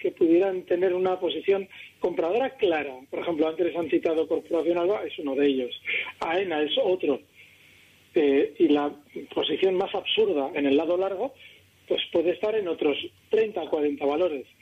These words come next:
Y a la cabeza de lo más absurdo de este comprado, Tubos Reunidos y Vocento. ¿Por qué?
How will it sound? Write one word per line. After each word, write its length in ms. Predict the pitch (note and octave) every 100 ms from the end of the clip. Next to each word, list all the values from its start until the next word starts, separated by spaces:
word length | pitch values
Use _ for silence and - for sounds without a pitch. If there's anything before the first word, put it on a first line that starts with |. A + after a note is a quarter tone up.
| - -
Y 140 | F3+ E3+
a 80 |
la 140 | D3+ D3+
cabeza 400 | D#3 G#3 A#3 E3+
de 120 | D3+
lo 120 | D3+
más 120 | F#3
absurdo 520 | G3+ F#3+ - A3+ E3 C#3
de 100 | -
este 160 | G3+ G3+
comprado, 540 | F#3+ F#3+ G#3+ A3 C4+ - - _ _
Tubos 280 | - G3+ A3
Reunidos 520 | G#3 G#3 G#3 A3+ C4 - -
y 100 | E3
Vocento. 580 | C#3+ C3+ E3+ D3 B2+ - _ _ -
¿Por 140 | G3+
qué? 300 | - A3+ -